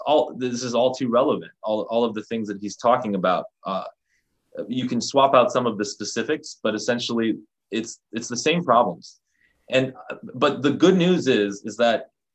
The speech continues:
Iqbal has given us the tools to solve this problem, which is that the secret of the self. We have to know who we are. So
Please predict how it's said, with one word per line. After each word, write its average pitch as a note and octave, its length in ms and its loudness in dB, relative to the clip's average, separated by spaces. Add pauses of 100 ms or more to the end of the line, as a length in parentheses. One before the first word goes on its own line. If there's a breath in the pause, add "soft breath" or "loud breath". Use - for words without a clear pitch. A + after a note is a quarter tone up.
(120)
Iqbal C#3+ 400 4
has A#2 160 0
given C3 280 0
us B2+ 140 -2
the G2+ 220 -8
tools G2+ 580 -4
to G2+ 80 -12
solve A2+ 400 0
this F#2 180 -6
problem, F2+ 400 -6
which G2 180 -6
is F#2+ 120 -6
that G2+ 240 0 (260)
the G#2 60 -4
secret B2+ 340 2
of G#2+ 60 -2
the G#2 120 -2
self. - 220 -4
We G2 140 -14
have A#2+ 180 2
to A2+ 80 -6
know G#2+ 140 0
who G#2 120 -2
we G2 160 2
are. F#2 220 2
So A#2+ 340 2